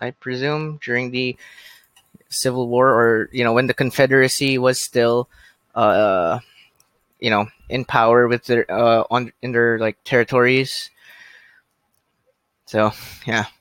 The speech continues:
Uh, here's another one that I made. So if you liked Marvin Heemeyer, get ready for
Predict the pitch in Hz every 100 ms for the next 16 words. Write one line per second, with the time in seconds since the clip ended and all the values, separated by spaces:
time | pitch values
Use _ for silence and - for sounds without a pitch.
0 | _ _ _ _ - - 113 110 160 143
1 | 143 143 151 131 123 196 220 113 117 170
2 | - - - - 120 120 - - 156 170
3 | 170 151 143 139 - 135 131 127 143 214
4 | 156 110 120 175 180 _ 131 - 123 123
5 | 123 - 123 120 117 117